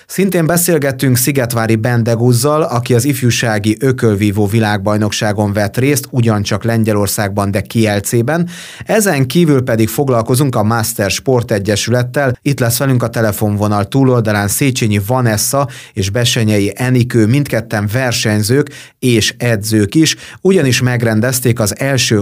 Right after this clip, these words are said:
online magyar kupát, ahol három arany és két ezüstérem mellett még egy hatodik helyezést is bezsebelt a Master Sport Egyesület, tehát kis túlzással lehet azt mondani, hogy remekelt a klub. Ezekkel foglalkozunk tehát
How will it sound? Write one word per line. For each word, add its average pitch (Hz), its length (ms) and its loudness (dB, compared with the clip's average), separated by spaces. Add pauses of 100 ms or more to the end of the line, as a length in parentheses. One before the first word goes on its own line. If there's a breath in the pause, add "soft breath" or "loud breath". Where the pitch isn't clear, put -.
online 107 420 0
magyar 113 360 2
kupát, 147 440 0 (260 loud breath)
ahol 117 240 2 (120)
három 147 420 0
arany 139 320 0
és 98 200 -2
két 123 360 0
ezüstérem 104 680 0
mellett 120 340 0
még 104 140 0
egy 92 120 -2
hatodik 113 480 -2
helyezést 104 460 0
is 92 140 -4
bezsebelt 107 580 0 (300 loud breath)
a 95 180 0
Master 107 480 0
Sport 117 440 0
Egyesület, 110 600 0 (280 loud breath)
tehát - 180 -2
kis 123 220 0
túlzással 113 680 2
lehet 98 260 0
azt 92 160 -4
mondani, 104 340 0
hogy 95 200 0
remekelt 104 600 -2
a 90 180 -2
klub. 127 340 0 (240 loud breath)
Ezekkel 147 420 0
foglalkozunk 123 640 0
tehát 135 400 -2